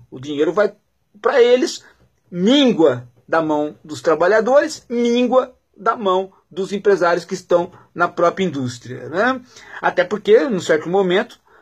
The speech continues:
é, quando o país entra em crise, até os empresários que estão na própria indústria fecham suas portas e vão pro ca-, pro âmbito do capital financeiro.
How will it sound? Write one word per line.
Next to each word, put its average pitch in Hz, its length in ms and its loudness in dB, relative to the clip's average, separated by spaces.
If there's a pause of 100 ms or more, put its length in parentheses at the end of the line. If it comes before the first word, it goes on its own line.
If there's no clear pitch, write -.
(220)
é, 151 560 2
quando 160 400 0
o 135 180 0
país 143 380 -2
entra 160 220 -4
em 202 40 -6
crise, 202 300 0
até 226 240 2
os 190 120 2
empresários 151 560 0
que 160 120 -8
estão 156 160 -2
na 160 80 -2
própria 160 300 -2
indústria 226 300 -6
fecham 220 320 -4
suas 190 200 -6
portas 196 360 -2
e 294 40 -10
vão 214 160 0
pro 214 140 -6
ca-, 214 200 -2
pro 180 220 0
âmbito 175 240 -6
do 214 80 -8
capital 208 340 -2
financeiro. 202 560 -6